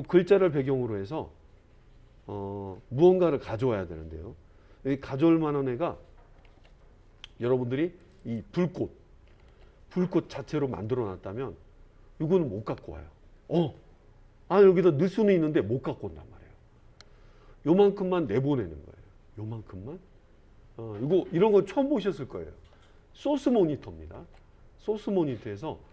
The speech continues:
범위를 일부만 지정했어요. 아니, 타임라인에서 내보내는 건데?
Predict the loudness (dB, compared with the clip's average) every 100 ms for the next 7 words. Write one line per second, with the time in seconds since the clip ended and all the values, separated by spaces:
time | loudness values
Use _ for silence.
0 | -20 -20 -4 0 2 2 -2 -2 -2 0
1 | 0 -2 -6 -10 -16 -16 -18 -20 -20 _
2 | -20 -20 -20 -20 -20 -20 -14 0 2 2
3 | 0 2 6 6 6 6 4 2 2 4
4 | 6 6 4 4 2 0 -2 -6